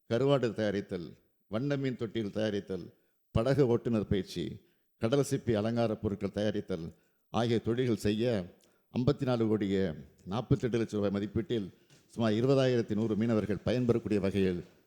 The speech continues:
திட்டங்கள் செயல்படுத்தப்படும். மீன்வளம் சாராத பிற தொழில் வாய்ப்புகளை ஏற்படுத்தி தர, குறிப்பாக காளான் வளர்ப்பு, சுற்றுலா படகு இயக்குதல்,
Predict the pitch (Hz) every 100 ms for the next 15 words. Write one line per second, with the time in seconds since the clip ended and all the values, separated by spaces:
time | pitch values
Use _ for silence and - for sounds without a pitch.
0 | _ - 113 127 113 107 - - 110 104
1 | 95 98 90 85 - _ _ _ _ _
2 | _ _ _ - 131 160 143 139 117 110
3 | 117 110 98 110 - - _ _ _ _
4 | 131 131 139 127 127 110 135 127 123 120
5 | 107 104 107 92 98 104 104 76 - _
6 | _ _ - 123 127 117 101 90 - _
7 | _ _ 120 127 135 131 90 107 104 104
8 | 82 - _ _ _ - 117 143 139 127
9 | - 117 120 95 - 113 107 95